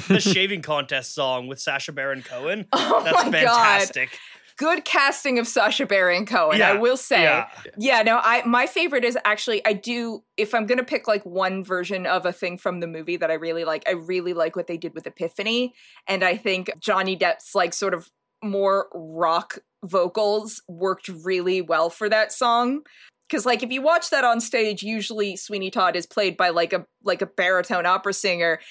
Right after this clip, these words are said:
Speaker 2: It's very, like, very heavy on the vibrato and stuff. And he's more, like, aggressively screaming it, and that really works for that song. It's, it's good. I like that.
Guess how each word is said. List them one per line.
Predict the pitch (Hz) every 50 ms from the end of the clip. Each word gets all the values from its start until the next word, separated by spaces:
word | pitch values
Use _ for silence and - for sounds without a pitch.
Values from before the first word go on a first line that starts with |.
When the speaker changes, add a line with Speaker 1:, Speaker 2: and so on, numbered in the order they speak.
| - -
Speaker 2:
It's | - 208 226 220
very, | 220 202 180 175 202 214 208 208 208 208 196 196
like, | 185 180 175 175 175
very | 175 170 208 202 190 185 180
heavy | 226 214 190 185 185 180
on | 175 175
the | 175 156
vibrato | 170 165 165 165 165 170 175 175 170 170 165 165
and | 160 160 160
stuff. | - - - 156 139 - - - - - - -
And | 202 202 196 185
he's | 220 226 220 220 208 - - -
more, | 226 226 220 214 214 208
like, | 196 190 190 185 - _ _ _ _ _ _ _ -
aggressively | 247 226 233 - 277 220 202 190 196 294 - 247 220 185 175 190 196 196 233
screaming | - - - - - 208 180 196 196 208 214 220 226
it, | 240 247 254 - - -
and | 220 220 226 214 214 202 - _
that | 233 247 285 302 269
really | 269 254 254
works | 277 311 320 403 - - -
for | - 247
that | 220 214 214 -
song. | - - 269 233 208 196 196 208
It's, | 254 240 - -
it's | 254 247 - 233
good. | 190 254 277 330 339 269 220
I | 220 220 220 220
like | 233 262 311 415 - -
that. | 208 190 185 185 - -